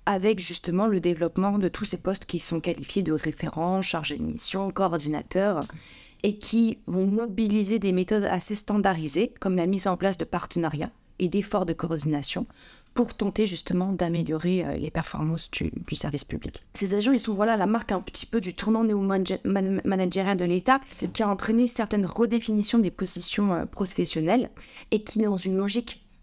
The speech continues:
individualisante, a renforcé un petit peu, euh, l'échelon intermédiaire en allongeant, euh, la chaîne de responsabilité qui a incombé jusque-là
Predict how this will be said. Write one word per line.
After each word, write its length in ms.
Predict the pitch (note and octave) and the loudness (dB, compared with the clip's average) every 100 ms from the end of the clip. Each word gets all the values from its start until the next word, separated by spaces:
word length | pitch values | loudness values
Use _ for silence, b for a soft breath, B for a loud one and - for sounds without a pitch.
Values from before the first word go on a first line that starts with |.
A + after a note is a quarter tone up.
| - - | -16 0
individualisante, 1080 | F#3+ F#3+ F3+ F3 E3 E3+ D#3 F3+ A#3+ A#3 - b b | 2 2 0 -2 0 0 -2 0 0 -2 -16 b b
a 140 | F3+ | -2
renforcé 800 | E3+ G#3+ A#3 A3 - - - A3 _ _ _ - | 0 0 0 -2 -8 -6 -6 -8 _ _ _ -8
un 80 | E3 | -6
petit 180 | - | -8
peu, 160 | - E3+ | -4 -2
euh, 240 | F3 D#3 - B B - | 0 0 -4 B B -2
l'échelon 360 | F#3 - G3+ - | 0 0 0 0
intermédiaire 1200 | F3 F#3 E3+ E3+ D#3 D3+ - - - E3+ G3 D#3+ B B B | 0 2 2 0 0 -2 -6 -6 -2 0 0 -2 B B B
en 140 | F3 F3 | -2 2
allongeant, 600 | F3+ F3 E3 F#3 F#3+ D#3 | 2 0 0 2 2 0
euh, 80 | D3+ | -2
la 140 | D#3+ | -2
chaîne 200 | - F#3 | 0 2
de 80 | E3 | 2
responsabilité 840 | D#3 D#3+ D#3+ E3 D3+ C#3+ - G3+ | 0 -4 -4 -4 -4 -6 -2 -2
qui 120 | - | -2
a 60 | C#3+ | -4
incombé 360 | - D#3 D#3 F3 | -2 0 2 0
jusque-là 540 | - - - E2 | -2 -6 -4 -2